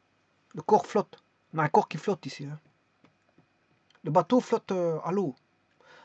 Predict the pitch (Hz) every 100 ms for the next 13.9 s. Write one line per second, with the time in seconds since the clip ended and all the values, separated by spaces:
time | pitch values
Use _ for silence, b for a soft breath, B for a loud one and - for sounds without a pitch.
0 | B 185 214 214 254 202 196 185 - 214
1 | 208 185 196 196 185 160 226 247 247 165
2 | 131 135 147 B B 175 165 208 180 170
3 | 175 160 233 214 185 170 160 147 b b
4 | b 165 151 139 139 135 127 135 131 170
5 | 151 _ 262 - _ _ - 214 185 196
6 | - 226 196 180 175 - 185 175 165 165
7 | 180 165 156 - 262 - _ _ _ _
8 | _ _ _ _ _ _ _ _ _ _
9 | _ _ - 240 214 - 196 170 196 151
10 | - 202 240 175 160 180 - 214 196 -
11 | 175 160 - 160 226 233 233 b b b
12 | b _ _ _ _ _ - 165 143 147
13 | 139 - 185 185 175 175 - 220